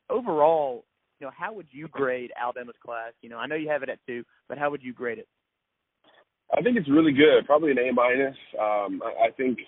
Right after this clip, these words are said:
Speaker 2: the only way it could have been better, well, first of all, it was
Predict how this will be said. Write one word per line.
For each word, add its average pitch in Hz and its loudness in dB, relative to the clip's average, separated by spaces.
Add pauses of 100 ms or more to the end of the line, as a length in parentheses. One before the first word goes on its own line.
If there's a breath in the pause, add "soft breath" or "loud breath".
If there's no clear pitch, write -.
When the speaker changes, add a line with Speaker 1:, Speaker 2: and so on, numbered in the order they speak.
(400)
Speaker 2:
the 120 0
only 127 2
way 117 4
it 110 -2 (100)
could 120 -4
have 104 -4
been 104 -2
better, 113 8 (560)
well, 110 4
first 202 6
of 120 2
all, 104 6 (760)
it 151 0
was 160 4